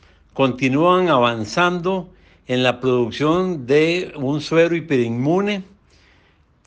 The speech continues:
que ya se está recolectando. Eh, como ustedes sabrán, el Clodomiro Picado de la Universidad de Costa Rica está trabajando a tiempo completo en tres proyectos.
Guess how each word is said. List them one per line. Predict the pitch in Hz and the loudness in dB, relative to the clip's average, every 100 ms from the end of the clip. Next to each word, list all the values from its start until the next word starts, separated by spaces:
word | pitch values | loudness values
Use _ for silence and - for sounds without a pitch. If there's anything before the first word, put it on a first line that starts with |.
| _ | _
que | - 123 | -4 -2
ya | 107 147 180 107 110 | 0 2 2 -2 -10
se | - 131 | -8 -6
está | 113 - 165 165 | -6 -2 0 0
recolectando. | 147 127 127 117 110 113 175 180 190 190 190 185 _ _ _ _ _ _ _ _ - | -2 -2 0 0 0 0 0 2 0 -2 -4 -8 _ _ _ _ _ _ _ _ -6
Eh, | 139 120 117 110 | 0 2 2 0
como | 127 117 | -2 -4
ustedes | - 151 156 | 0 2 2
sabrán, | 156 131 131 151 160 170 - | 2 4 4 2 0 -8 -12
el | - 131 113 110 107 - - | -6 -4 -4 -8 -12 -18 -10
Clodomiro | - 113 110 120 143 147 | 0 2 2 2 0 -2
Picado | 120 - 147 151 | -2 2 2 2
de | 151 131 | 0 -2
la | 117 | -2
Universidad | 110 110 104 92 117 | -2 -2 -2 -2 0
de | 127 131 | 0 0
Costa | 127 - 104 | -6 -4 -2
Rica | 123 160 - 185 180 - _ _ - _ _ | -2 -2 -2 -2 -4 -12 _ _ -20 _ _
está | 123 113 - 143 | -6 -6 0 -2
trabajando | 139 160 139 131 147 160 165 175 - - - | 2 2 4 2 0 -2 -4 -4 -8 -14 -4
a | 139 - - | -4 -4 -4
tiempo | 180 185 185 196 185 | 0 0 0 -4 -2
completo | 143 120 - 160 170 170 - 190 | -2 -4 -4 0 0 0 -4 -4
en | 170 127 120 | -2 -4 -4
tres | 160 160 165 | -2 0 0
proyectos. | - 151 131 139 170 - - 82 | -4 0 0 2 0 -2 -14 -16